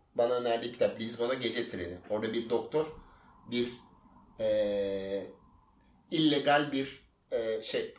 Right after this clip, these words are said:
kitap Portekiz'de geçiyor. Portekiz'de bir mafya babası var ve paramiliter gücü devletin. Bu ağır yaralanıyor. Doktorun önüne geliyor. Doktor onu kurtarıyor. Ve bütün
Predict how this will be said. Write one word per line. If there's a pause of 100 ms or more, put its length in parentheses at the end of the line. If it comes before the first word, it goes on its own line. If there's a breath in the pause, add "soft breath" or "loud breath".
(120)
kitap
Portekiz'de
geçiyor. (1080)
Portekiz'de
bir
mafya
babası
var
ve
paramiliter
gücü
devletin. (720 loud breath)
Bu
ağır
yaralanıyor. (200)
Doktorun
önüne
geliyor.
Doktor (180)
onu
kurtarıyor. (1300)
Ve (220)
bütün